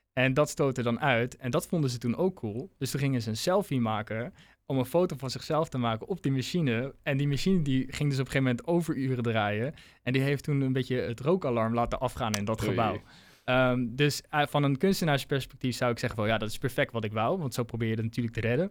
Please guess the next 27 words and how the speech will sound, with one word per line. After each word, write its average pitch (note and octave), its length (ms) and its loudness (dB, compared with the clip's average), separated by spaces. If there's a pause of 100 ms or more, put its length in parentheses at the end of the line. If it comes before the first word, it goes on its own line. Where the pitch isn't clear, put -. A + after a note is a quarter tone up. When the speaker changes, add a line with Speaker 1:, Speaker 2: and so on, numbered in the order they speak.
Speaker 1:
Maar A#2+ 260 2
het B2 120 -4
was C3 140 -2
echt - 140 -6
totaal C#3 260 2
niet D#3 160 4
wat C3+ 160 0
ik C3 120 0
bedoelde. B2 380 2
En B2 320 -2
toen C#3 120 -4
kwam C3 160 2
ik A2+ 80 -2
er - 60 -2
echt C3 180 -2
achter A#2+ 260 -6
van, A2+ 100 -2
"Oké, A2+ 200 -2
volgens A#2 240 -6
mij C3 180 2
maak C#3 160 0
ik B2+ 100 -4
het B2+ 80 -6
eigenlijk B2 300 -2
alleen C3 220 0
maar C#3+ 140 -2
erger C3+ 400 0